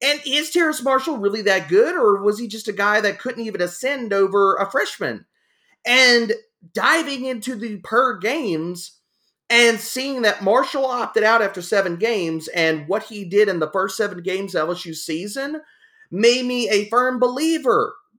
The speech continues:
I mean, Pat, like, in that first seven games, the guy garnered a twenty-five percent target share,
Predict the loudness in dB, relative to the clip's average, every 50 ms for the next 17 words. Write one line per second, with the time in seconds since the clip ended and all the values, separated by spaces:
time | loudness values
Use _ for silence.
0 | -8 -6 -4 -4 -4 -4 0 2 2 2 2 2 0 0 -2 -2 -6 _ _ _
1 | _ _ 0 2 2 4 4 2 2 0 2 2 2 2 2 2 0 2 2 2
2 | 0 0 0 0 0 -2 -4 -4 -6 -2 0 2 4 4 2 2 2 2 2 2
3 | 4 4 4 2 2 -2 -4 -4 -2 -2 -2 -4 -2 0 0 0 0 -2 -6 -6
4 | -6 -8 -8 -4 0 2 2 2 2 0 -6 -4 -2 0 0 2 0 0 -2